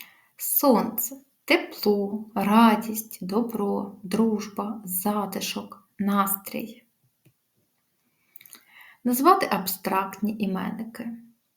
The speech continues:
Думка, розум, підручник, читання, книжка, зошит, навчання, школа, успіх,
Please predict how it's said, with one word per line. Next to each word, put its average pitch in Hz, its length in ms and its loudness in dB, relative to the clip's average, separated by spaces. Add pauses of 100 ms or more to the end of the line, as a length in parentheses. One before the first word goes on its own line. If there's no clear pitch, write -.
(100)
Думка, 214 680 4
розум, 202 580 0
підручник, 214 840 0
читання, 190 840 -4
книжка, 208 680 -2
зошит, 185 1000 -4
навчання, 196 1040 -2
школа, 202 1000 -2
успіх, 190 640 -4